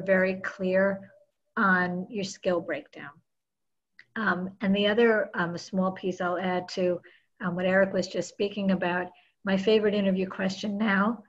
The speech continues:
is, "What did you do during covid? Hmm. What'd you do?"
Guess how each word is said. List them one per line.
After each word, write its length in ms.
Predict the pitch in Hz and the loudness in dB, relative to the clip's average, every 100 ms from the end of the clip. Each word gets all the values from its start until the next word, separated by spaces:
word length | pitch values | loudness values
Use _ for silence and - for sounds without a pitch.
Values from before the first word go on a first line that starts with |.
| _ _ | _ _
is, 300 | 269 208 196 | 4 4 4
"What 200 | 202 208 | 0 0
did 160 | 220 190 | 0 -2
you 100 | 202 | -2
do 180 | 214 202 | -2 -2
during 320 | 208 202 190 | 0 0 0
covid? 520 | 202 196 190 180 - _ _ _ _ - | 0 0 0 -2 -6 _ _ _ _ 0
Hmm. 200 | 208 190 - - _ _ _ | 4 4 2 -8 _ _ _
What'd 160 | 226 196 | -8 -6
you 80 | 214 | -4
do?" 240 | 214 | -4